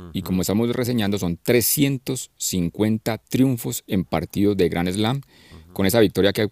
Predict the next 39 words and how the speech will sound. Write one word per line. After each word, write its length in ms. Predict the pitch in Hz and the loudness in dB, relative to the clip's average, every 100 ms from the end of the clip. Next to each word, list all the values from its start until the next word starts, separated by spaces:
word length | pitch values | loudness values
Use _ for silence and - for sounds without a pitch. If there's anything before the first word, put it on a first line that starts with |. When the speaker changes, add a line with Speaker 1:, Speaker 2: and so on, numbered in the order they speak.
| - | -2
Speaker 1:
obtenido 380 | 113 - 90 98 | -4 -2 0 0
en 80 | 107 | 0
segunda 320 | 82 85 92 | -2 0 0
ronda 340 | 107 101 98 - | 0 0 -2 0
de 120 | 87 | 2
Wimbledon. 440 | 95 90 78 76 - _ _ _ _ - | 2 2 -2 -4 -10 _ _ _ _ -4
Entonces, 380 | 107 123 156 - | 0 2 0 2
¿qué 120 | 160 | 2
le 100 | 156 | 2
queda 380 | - 151 143 - | 2 0 0 -6
a 180 | - 92 | -4 2
Djokovic 380 | 107 104 131 117 | 2 4 2 2
para 200 | 104 87 | 0 -2
superar 320 | 87 90 95 | 0 0 2
a, 160 | 113 113 - | 2 -2 -8
a 100 | - | -6
Federer? 420 | - 107 73 65 - _ | 2 2 2 -2 -8 _
Speaker 2:
A 80 | 80 | -8
ver. 40 | |
Speaker 1:
Federer 460 | 78 98 110 90 - - | 2 4 4 0 -8 -4
logró 340 | 90 87 95 | -2 2 0
trescientas 640 | - 107 - 120 104 113 104 | 0 -2 2 2 2 0 -2
sesenta 460 | - 82 85 - | -2 -2 -2 -2
y 60 | 73 | -2
nueve. 320 | 85 80 - - _ _ _ _ _ _ _ _ | -2 -4 -6 -16 _ _ _ _ _ _ _ _
Si 260 | - - | -4 0
Djokovic 480 | 110 135 170 170 151 | 4 4 4 4 2
gana 200 | 117 127 120 - | 2 -2 -4 -2
los 160 | 101 - | 0 2
cinco 220 | 113 127 | 2 0
partidos 420 | 104 - 104 110 | -2 -2 0 0
que 100 | 107 | 0
le 80 | 90 | 0
restarían 440 | 80 - 82 95 | 0 -2 0 2
en 80 | 113 | 2
Wimbledon, 560 | 113 85 82 101 143 147 _ _ _ _ _ - | 2 2 0 -2 -4 -8 _ _ _ _ _ -4
quedaría 460 | 90 85 82 87 | 2 2 4 0
catorce, 420 | 92 107 143 - | 0 -2 0 0
obviamente. 500 | 90 98 104 104 - | 0 0 0 -4 -8